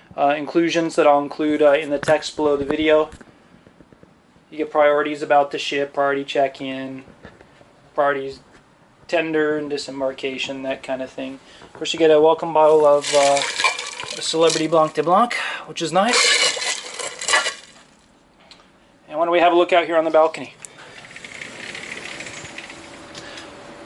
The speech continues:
So, re-, standard size balcony with, uh, coffee table and two chairs here. And, uh, let's take a look in the room, just because it was probably not the best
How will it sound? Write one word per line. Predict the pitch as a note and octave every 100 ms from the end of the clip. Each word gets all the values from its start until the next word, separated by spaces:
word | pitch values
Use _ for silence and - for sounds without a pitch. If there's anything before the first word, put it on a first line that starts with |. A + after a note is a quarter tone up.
| - - -
So, | - G3+ -
re-, | G#3 -
standard | A#3 A3 G#3
size | G3+ G3+
balcony | F#3+ G3 F#3+ F#3+ G3 G3
with, | F#3 E3+ -
uh, | D3+ C#3+ C#3+ C#3+ A2 - - - - - - - -
coffee | - F3 F3
table | E3+ F#3 E3+ E3+
and | D#3+
two | F3
chairs | E3+ - E3+ E3 -
here. | F3 F#3 - - - - - - - - - - - - - - - D#3
And, | D3+ D#3
uh, | D3+ D3+ D3+
let's | F3+ -
take | E3 -
a |
look | D#3 D#3 D#3
in | D3+
the |
room, | D3 D3+ D3+
just | - D3 -
because | C3+ C#3
it | C3+
was | C3 C3 - - - - - - - - - - - - - - - - -
probably | D3 C#3+
not | C#3+ C3+
the | C#3+
best | C#3 C3 - -